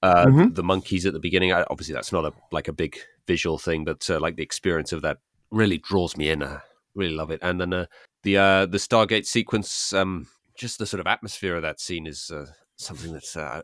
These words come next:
Speaker 1: I, I really just love. And, um, just the fact that, you know, they, they can do weightlessness, uh, in space and it, it doesn't look fake at all. Uh, I ju-, I just love how they've managed to do that. Uh, a, a lot of people obviously don't like, uh, how long the sequences go on for and,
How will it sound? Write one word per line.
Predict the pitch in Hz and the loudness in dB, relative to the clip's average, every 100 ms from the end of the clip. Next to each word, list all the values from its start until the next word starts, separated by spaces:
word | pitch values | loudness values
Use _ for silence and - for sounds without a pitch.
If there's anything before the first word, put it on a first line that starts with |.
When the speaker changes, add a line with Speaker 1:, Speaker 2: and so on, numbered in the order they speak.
| - | -12
Speaker 1:
I, | |
I | 87 | -10
really | 92 82 | -8 -8
just | 82 - | -12 -10
love. | 90 82 _ - - | -8 -8 _ -20 -4
And, | 143 151 156 | -2 2 2
um, | 160 143 _ _ _ | 2 -2 _ _ _
just | - 139 117 _ | -12 -10 -12 _
the | - | -10
fact | 123 135 117 | 0 2 2
that, | 120 - | -2 0
you | 113 | 2
know, | 92 85 _ - | 2 -2 _ -2
they, | 117 | 2
they | 113 | 2
can | - 117 | 2 0
do | 120 113 | 4 4
weightlessness, | 110 113 98 92 - 90 - - - _ _ - | 6 2 2 -4 -2 -4 -4 -8 -12 _ _ -6
uh, | 98 92 | 0 2
in | 104 104 | 2 2
space | 92 - 98 92 - | 0 2 4 4 2
and | 95 | 0
it, | 95 | 2
it | 95 - | 0 2
doesn't | 101 98 | 2 2
look | 90 90 | -2 -4
fake | - 101 90 92 | 2 2 2 0
at | |
all. | 95 85 73 - _ _ - | 0 0 -4 -10 _ _ -6
Uh, | 85 80 - _ - - | -4 -4 -8 _ -14 -8
I | |
ju-, | - - | -8 -4
I | 107 | -4
just | 104 | 0
love | 107 101 | 0 4
how | 95 | 2
they've | 90 90 | 2 0
managed | 92 - | 0 -2
to | 80 | -4
do | 92 87 | -4 -2
that. | 85 - 101 | -2 -2 -2
Uh, | 92 87 - - _ | -2 -2 -12 -20 _
a, | 107 | -2
a | 110 107 | 2 4
lot | 107 | 4
of | - | 4
people | 104 98 | 0 2
obviously | 92 85 95 | 2 0 0
don't | 95 95 | 0 0
like, | 90 92 87 - | 0 0 -2 -4
uh, | 92 82 | -4 0
how | 98 | 0
long | 90 90 92 | 2 2 0
the | 92 | -2
sequences | - 98 - 87 90 | -2 -2 -2 -6 -6
go | - 87 | -2 0
on | 87 85 | 0 -2
for | - 92 87 | -2 -2 -2
and, | 85 80 | -4 -8